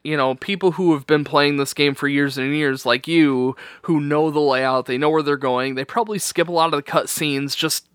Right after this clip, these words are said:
going, going at it. Where for me, I'm playing it for the first time, and I'm really trying to get the most out of it that I can and not lose my mind. So, you know,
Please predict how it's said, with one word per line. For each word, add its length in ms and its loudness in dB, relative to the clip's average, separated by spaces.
going, 680 -2
going 280 2
at 240 2
it. 260 -2
Where 140 2
for 200 2
me, 260 0
I'm 140 2
playing 240 2
it 80 -2
for 100 -8
the 100 -6
first 400 -2
time, 360 0
and 80 -2
I'm 100 -2
really 200 2
trying 540 0
to 200 -4
get 180 2
the 80 -14
most 340 0
out 200 2
of 100 -8
it 80 -10
that 140 0
I 80 2
can 640 -2
and 380 0
not 280 0
lose 260 0
my 120 2
mind. 460 -2
So, 540 -2
you 80 -4
know, 400 0